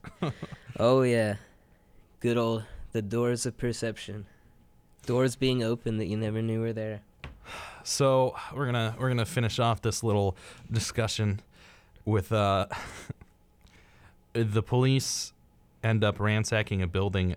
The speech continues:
Speaker 1: next to the mosque. And then, after the gunfire and ransacking the building, they tear gas the sewer to prevent anyone from escaping.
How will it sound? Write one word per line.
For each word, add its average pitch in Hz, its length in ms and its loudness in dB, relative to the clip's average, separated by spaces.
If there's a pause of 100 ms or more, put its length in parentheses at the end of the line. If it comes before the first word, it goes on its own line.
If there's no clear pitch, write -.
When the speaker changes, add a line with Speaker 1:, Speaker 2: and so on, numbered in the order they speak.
Speaker 1:
next 98 540 0
to 101 200 2
the 92 140 0
mosque. 87 500 -2 (920)
And 104 180 0
then, 110 360 2 (440)
after 113 320 0
the 101 80 -2
gunfire 107 540 0
and 98 120 0
ransacking 101 560 0
the 90 60 -2
building, 92 360 0
they 85 120 0
tear 139 220 -2
gas 113 320 0
the - 80 -6
sewer 92 440 -4 (220)
to 104 140 -4
prevent 92 420 0
anyone 98 380 0
from 98 180 -2
escaping. 90 560 -4